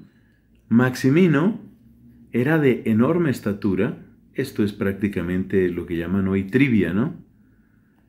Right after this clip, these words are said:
Enorme estatura. Parece que es el, el soberano más alto que ha conocido la humanidad. Medía un poco más de dos metros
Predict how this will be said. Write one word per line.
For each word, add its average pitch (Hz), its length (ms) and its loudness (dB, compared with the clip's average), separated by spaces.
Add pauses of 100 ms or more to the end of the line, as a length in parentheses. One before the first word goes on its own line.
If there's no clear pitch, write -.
(160)
Enorme 113 440 4
estatura. 90 800 -6 (1800)
Parece 143 380 2
que 214 120 4
es 190 180 -2
el, 170 320 -2
el 107 100 -4
soberano 104 840 -2 (540)
más 131 440 2
alto 147 340 -4
que 104 100 -4
ha 98 80 -2
conocido 101 440 -2
la 110 80 0
humanidad. 90 640 -4 (580)
Medía 107 460 4
un 156 220 -4
poco 143 260 -4
más 123 240 -2
de 113 120 -2
dos 110 340 -4
metros 117 680 -2